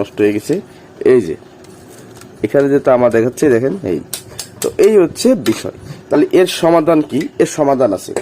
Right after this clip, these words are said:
আমরা অনেকে কিন্তু এখানে, আহ, হিট পলিটা ব্যবহার করি, আবার অনেকে দেখেন এরকমের কটন টেপও ব্যবহার করি। আর একটা আছে আপনার এর থেকে একটা ভালো একটা টেপ বের হচ্ছে, ওই টেপটাও ভালো, ওটা ব্যবহার করলেও চলবে, খারাপ না। আর সব থেকে আমার কাছে উত্তম যেটা মনে হয়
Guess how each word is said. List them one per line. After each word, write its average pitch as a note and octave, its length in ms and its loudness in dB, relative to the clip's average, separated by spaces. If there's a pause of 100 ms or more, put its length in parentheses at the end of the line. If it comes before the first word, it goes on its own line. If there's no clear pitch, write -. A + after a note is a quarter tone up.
(220)
আমরা G#3 160 2
অনেকে G3+ 280 4
কিন্তু G3 240 2
এখানে, E3 440 2 (320)
আহ, A#2 100 0
হিট F3+ 300 2
পলিটা E3+ 240 2
ব্যবহার A#2+ 300 4
করি, C#3+ 320 2 (220)
আবার D#3+ 200 2
অনেকে D#3+ 360 2
দেখেন D3+ 400 0
এরকমের C3+ 500 2
কটন D#3+ 340 2
টেপও C3 260 2
ব্যবহার G2+ 340 2
করি। C3 320 2 (280)
আর F3 140 2
একটা F#3+ 200 2
আছে F#3 220 2
আপনার F3+ 300 2
এর D#3+ 160 0
থেকে E3+ 120 0
একটা E3 120 0
ভালো C3+ 280 2
একটা D3+ 180 0
টেপ C3 200 2
বের A2+ 200 0
হচ্ছে, B2 200 -2
ওই D3+ 180 2
টেপটাও D#3 340 2
ভালো, C#3 240 -2 (240)
ওটা D#3 200 0
ব্যবহার D3 260 2
করলেও E3 400 2
চলবে, C#3 240 4 (320)
খারাপ B2 240 2
না। B2+ 140 0 (520)
আর - 200 -2
সব F3+ 120 0 (100)
থেকে G3 200 0
আমার D3+ 220 0 (100)
কাছে D#3+ 180 -4
উত্তম D3+ 520 -2
যেটা D3 220 0
মনে E3 320 2
হয় D3 300 0